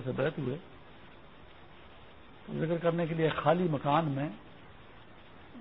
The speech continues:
ویران مکان تھا، اس میں بیٹھ کر کیا کرتے تھے۔ اور طریقہ کار یہ تھا، اب تو یہ قبضوں والے دروازے ہو گئے، پہلے زمانے میں ہم نے دروازے دیکھے ہیں،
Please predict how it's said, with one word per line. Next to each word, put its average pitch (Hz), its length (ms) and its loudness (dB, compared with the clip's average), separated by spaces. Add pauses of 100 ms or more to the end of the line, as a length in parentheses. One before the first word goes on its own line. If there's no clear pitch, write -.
ویران 143 640 4
مکان 156 320 8
تھا، - 100 -2
اس 156 120 -4
میں 139 100 0
بیٹھ 120 180 2
کر 117 160 -6
کیا 196 180 -2
کرتے - 260 -14
تھے۔ - 800 -16
اور 185 120 -4
طریقہ 160 260 4
کار 180 160 6
یہ 180 80 8
تھا، 180 200 8
اب 165 180 2
تو 170 60 0
یہ 147 160 4
قبضوں 165 240 4
والے 185 160 6
دروازے 170 280 8
ہو 180 120 4
گئے، 170 100 2
پہلے 170 220 6
زمانے 151 240 4
میں 151 80 4
ہم 147 60 2
نے 147 80 2 (100)
دروازے 143 240 2
دیکھے 143 240 4
ہیں، 127 100 4